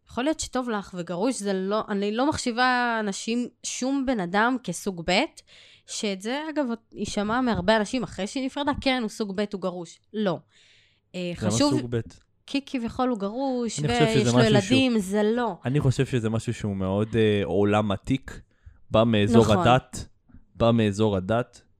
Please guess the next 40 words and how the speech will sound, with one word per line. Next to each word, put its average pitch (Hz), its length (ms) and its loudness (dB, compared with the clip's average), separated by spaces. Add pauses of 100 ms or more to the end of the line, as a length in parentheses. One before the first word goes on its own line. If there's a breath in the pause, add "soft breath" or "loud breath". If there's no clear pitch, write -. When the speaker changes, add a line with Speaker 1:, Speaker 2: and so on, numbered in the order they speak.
Speaker 1:
נכון. 202 180 -4
Speaker 2:
כמו 147 200 2
כל 160 140 8
דבר 139 280 8
שבא 123 280 2
מאזור 113 380 4
הדת, 117 460 -2
אה, 98 440 -2 (840 soft breath)
Speaker 1:
אבל 196 340 -4
כן 294 260 -4
Speaker 2:
באמת, 139 160 4
Speaker 1:
חשוב 147 140 8
Speaker 2:
לא 156 100 10
כל 175 160 8
דבר, 110 280 4
לא, 113 220 6
לא 117 80 4
בא 123 120 4
להיכנס 104 440 -4
בכל - 220 -8
Speaker 1:
לא, 277 140 4
Speaker 2:
הדת. - 360 -6 (100)
Speaker 1:
לא 277 280 2
כל 277 180 4
דבר 214 360 4
Speaker 2:
אבל - 140 6
Speaker 1:
בדת 107 280 8
הוא 113 80 4
Speaker 2:
הרבה 110 240 6
Speaker 1:
עתיק, 139 160 6
ואני 127 140 10
Speaker 2:
דברים 127 160 8
Speaker 1:
די 120 120 8
Speaker 2:
הם 98 60 4
Speaker 1:
באה 196 160 6
משם, 233 340 -2
אז 185 120 0
אני 175 160 -2
יודעת 170 280 -2
להגיד. 262 340 0